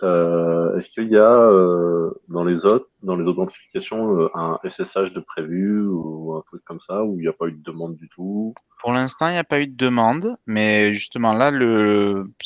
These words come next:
Speaker 2: avoir un système de plugin, ça peut être, euh, pas mal. Par contre,
Speaker 1: Mhm.
Speaker 2: euh, S S H, ça me perturbe un peu parce que c'est, là, c'est plus, pardon, du, pour l'instant, on va dire que c'est, ce sont des plugins pour, on va dire, euh,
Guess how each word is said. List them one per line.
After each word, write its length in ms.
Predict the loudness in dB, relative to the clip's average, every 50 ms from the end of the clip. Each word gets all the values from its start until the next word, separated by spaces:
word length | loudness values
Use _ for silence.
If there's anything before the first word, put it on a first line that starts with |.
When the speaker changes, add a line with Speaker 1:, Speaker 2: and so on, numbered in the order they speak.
| -6 -4
Speaker 2:
avoir 200 | -2 0 0 0
un 40 | -2
système 360 | -2 -6 -8 -6 -4 -2 -2
de 80 | -2
plugin, 380 | -4 -4 -4 -4 -2 -2 -4 -4
ça 120 | -4 -6
peut 140 | -6 -4 -4
être, 240 | -4 -4 -4 -4 -4
euh, 180 | -4 -4 -4 -4 -4
pas 120 | -4 -2
mal. 300 | 0 2 2 0 0 -4 -4
Par 160 | _ -4 -2 0
contre, 400 | -2 -2 -2 -2 -4 -4 -4 -2
Speaker 1:
Mhm. 60 | 0
Speaker 2:
euh, 280 | 2 2 4 4 2 2
S 180 | 0 -4 -4 -4
S 180 | -4 -2 2
H, 240 | 2 2 2 2 -2
ça 200 | -2 -2 -4 -2
me 540 | -2 -2 -2 -2 0 0 0 0 0 -2 -2
perturbe 440 | -2 -2 -2 -2 -2 -4 -4 -2 -2
un 140 | -4 -4 -4
peu 240 | -4 -6 -6 -6 -8 -10
parce 180 | -10 -10 -10 -8
que 140 | -8 -10
c'est, 200 | -10 -10 -12 -6 -4
là, 80 | -4 -4
c'est 140 | -2 -4 -8
plus, 360 | -8 -8 -8 -8 -8 -8 _ _ _ _ _ _ _ _ _ _ _ _ _
pardon, 200 | -8 -8 -8 -8 -12 _ -20 -18 -16 -16 -14 -14 -16 -16 -18 -20 _
du, 600 | -18 -14 -8 -4 -4 -2 0 0 0 0 -2 -4 -6 -12 _ _ _ _
pour 120 | 0 0
l'instant, 260 | 0 0 0 2 2
on 40 | 2
va 80 | 2 2
dire 180 | 0 -2 -4
que 60 | -8 -8
c'est, 180 | -6 -6 -6
ce 100 | -6 -6
sont 120 | -8 -6 -4
des 100 | -4 -6
plugins 380 | -4 -4 -6 -4 -4 -6 -6
pour, 240 | -6 -6 -8 -8 _ -6
on 80 | -6
va 80 | -6 -6
dire, 240 | -4 -4 -4 -4 -2
euh, 240 | -4 -6 -6 -8